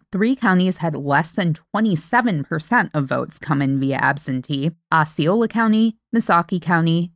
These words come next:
and Newaygo County. The data shows a correlation between voting type and party preference. Counties that voted in larger shares for Democratic Governor Gretchen Whitmer were more likely to have a higher percentage absentee ballot rate.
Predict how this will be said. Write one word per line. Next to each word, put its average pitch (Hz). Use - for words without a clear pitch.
and 180
Newaygo 135
County. 135
The 196
data 262
shows 233
a 202
correlation 196
between 165
voting 165
type 202
and 185
party 214
preference. 160
Counties 254
that 180
voted 185
in 160
larger 196
shares 156
for 151
Democratic 175
Governor 160
Gretchen 151
Whitmer 202
were 175
more 175
likely 226
to 220
have 185
a 180
higher 226
percentage 147
absentee 151
ballot 135
rate. 139